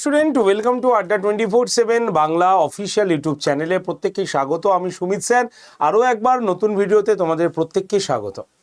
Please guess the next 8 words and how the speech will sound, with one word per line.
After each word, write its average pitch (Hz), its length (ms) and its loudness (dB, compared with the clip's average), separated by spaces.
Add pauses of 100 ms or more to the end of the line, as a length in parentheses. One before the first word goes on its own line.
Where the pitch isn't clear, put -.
(540)
তো 247 80 6 (640)
আমাদের 202 300 2 (1000)
আপকামিং 226 420 -2 (160)
সামনে 196 320 2 (400)
যদি 180 180 2 (120)
স্কুল 247 260 -2 (100)
লেভেলের 247 380 4
পরীক্ষা 190 300 0